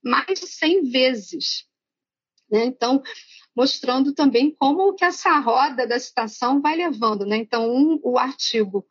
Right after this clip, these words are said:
fraudulento re-, sendo repassado para tantos outros, né? É, e também em periódicos de altíssimo prestígio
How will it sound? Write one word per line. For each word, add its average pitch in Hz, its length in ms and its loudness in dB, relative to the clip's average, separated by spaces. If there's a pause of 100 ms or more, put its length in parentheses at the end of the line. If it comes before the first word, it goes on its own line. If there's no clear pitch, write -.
(340)
fraudulento 254 760 2
re-, 294 200 4
sendo 277 340 0
repassado 269 760 0
para 247 140 -2
tantos 262 480 2
outros, 208 720 0
né? 220 280 4 (960)
É, 185 520 0
e 370 240 6
também 392 420 4
em 415 40 2
periódicos 302 640 2
de 277 100 2
altíssimo 381 640 0
prestígio 285 960 0